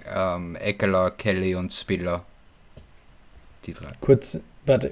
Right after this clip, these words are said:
Speaker 2: ganz kurze Frage, hast du Fullbacks extra oder macht
Speaker 1: Ja.
Speaker 2: Sander nicht den Roster?
Speaker 1: Ja, hab ich extra, ja.
Speaker 2: Ah, okay, okay. Perfekt. Dann
Speaker 1: Dodson
Speaker 2: drei
Speaker 1: landet am
Speaker 2: Stück.
Speaker 1: Practice Squad und, ja.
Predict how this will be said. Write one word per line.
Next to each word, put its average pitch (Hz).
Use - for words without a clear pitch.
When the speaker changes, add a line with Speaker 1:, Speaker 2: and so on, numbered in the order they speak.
Speaker 2:
ganz 135
kurze 139
Frage, 131
hast 127
du 120
Fullbacks 135
extra 135
oder 127
macht 120
Speaker 1:
Ja. 117
Speaker 2:
Sander 110
nicht 110
den 117
Roster? 104
Speaker 1:
Ja, 101
hab 98
ich 98
extra, 90
ja. 87
Speaker 2:
Ah, 110
okay, -
okay. -
Perfekt. -
Dann 139
Speaker 1:
Dodson 110
Speaker 2:
drei 104
Speaker 1:
landet 104
am 110
Speaker 2:
Stück. 98
Speaker 1:
Practice 113
Squad 98
und, 82
ja. -